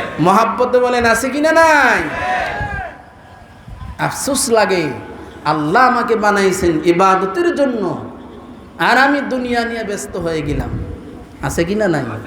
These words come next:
অথচ হাদিসের মধ্যে আল্লাহ রসুল বলেন, "আদ দুনিয়া উতিফা ওয়া তালিবুহা কিলাব।" দুনিয়া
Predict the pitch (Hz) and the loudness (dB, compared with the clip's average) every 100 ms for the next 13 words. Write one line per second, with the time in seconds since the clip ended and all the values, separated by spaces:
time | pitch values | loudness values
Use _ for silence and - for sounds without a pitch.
0 | - - - - - 719 - - - - | -8 -8 -8 -6 -6 -6 -8 -10 -12 -4
1 | 156 190 214 208 208 214 208 208 196 196 | 0 2 4 4 2 0 -2 -2 -4 -2
2 | 202 190 190 180 - 320 302 277 269 214 | 0 2 0 -2 -4 -4 2 4 4 2
3 | 147 127 - - - - - - - - | 0 -6 -12 -16 -18 -18 -20 -20 -20 -20
4 | - - - 277 - 202 320 381 381 370 | -20 -12 2 2 2 -2 -2 2 6 6
5 | 349 302 403 415 254 330 240 170 - - | 6 2 2 2 6 4 4 0 -6 -10
6 | - - - - - 196 - 381 403 381 | -14 -18 -20 -20 -2 0 4 6 6 6
7 | 339 302 311 269 240 208 220 240 247 220 | 4 0 0 2 0 -2 -2 4 4 4
8 | 165 - - - - - - - - - | 0 -4 -12 -16 -18 -20 -20 -20 -20 -20
9 | - - - 135 156 370 392 359 285 | -20 -20 -18 -4 2 4 6 6 6